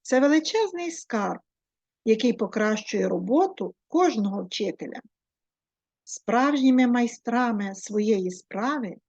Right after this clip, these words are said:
являються учасники фахових конкурсів, в яких безпосередньо беруть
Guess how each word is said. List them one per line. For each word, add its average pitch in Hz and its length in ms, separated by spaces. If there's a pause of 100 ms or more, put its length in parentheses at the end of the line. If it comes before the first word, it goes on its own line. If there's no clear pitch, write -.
(340)
являються 330 640
учасники 277 800
фахових 214 720
конкурсів, 190 680 (680)
в 202 60
яких 226 600 (300)
безпосередньо 180 840
беруть 220 500